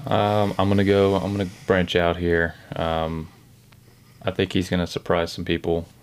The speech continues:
Um, and I'm gonna go with, uh, J T.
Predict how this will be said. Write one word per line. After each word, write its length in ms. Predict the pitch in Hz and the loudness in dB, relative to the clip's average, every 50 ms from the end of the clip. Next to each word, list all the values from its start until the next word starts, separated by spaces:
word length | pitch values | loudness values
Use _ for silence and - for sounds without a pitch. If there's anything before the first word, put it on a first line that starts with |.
| - | -10
Um, 460 | - - 82 80 80 80 80 80 80 - - - - - - _ _ - - - - - - - - - - - - - - - | -8 -6 -4 -4 -4 -6 -6 -8 -10 -12 -14 -20 -20 -20 -20 _ _ -20 -20 -20 -20 -20 -20 -20 -20 -20 -20 -20 -20 -20 -10 -6
and 100 | - 92 92 | -2 0 0
I'm 60 | 92 | 2
gonna 140 | 92 92 87 | 0 0 0
go 200 | 87 85 82 82 | 0 0 0 0
with, 260 | 85 82 82 80 - | 0 -2 -4 -4 -4
uh, 480 | 87 87 82 82 82 82 80 82 80 80 - | -6 -4 -4 -4 -4 -4 -4 -4 -6 -8 -6
J 180 | - 92 85 82 | -4 -2 -2 -2
T. 340 | - - 85 82 80 80 | -4 -6 -6 -6 -6 -6